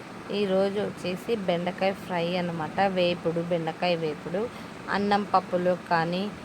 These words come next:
చపాతీకి కానీ తింటే బాగుంటుందన్నమాట. ఇప్పుడైతే నేను ఈ వీడియో చూస్తున్నాను. ఈ వీడియో చూసేవాళ్ళు ఒక లైక్ అయితే ఇవ్వండి. స్కిప్ చేయకుండా చూడండి. One by one క్లారిటీగా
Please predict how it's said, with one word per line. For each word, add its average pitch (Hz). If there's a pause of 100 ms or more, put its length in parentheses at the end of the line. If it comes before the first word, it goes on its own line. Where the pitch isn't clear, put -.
(260)
చపాతీకి 196
కానీ 180 (320)
తింటే 196 (120)
బాగుంటుందన్నమాట. 180 (880)
ఇప్పుడైతే 190 (120)
నేను 185 (200)
ఈ - (120)
వీడియో 190
చూస్తున్నాను. 180 (180)
ఈ - (160)
వీడియో 202 (140)
చూసేవాళ్ళు 175 (640)
ఒక 185 (140)
లైక్ 175
అయితే 214
ఇవ్వండి. 175
స్కిప్ -
చేయకుండా 202 (140)
చూడండి. 175 (120)
One 170
by 190 (140)
one 170 (380)
క్లారిటీగా 180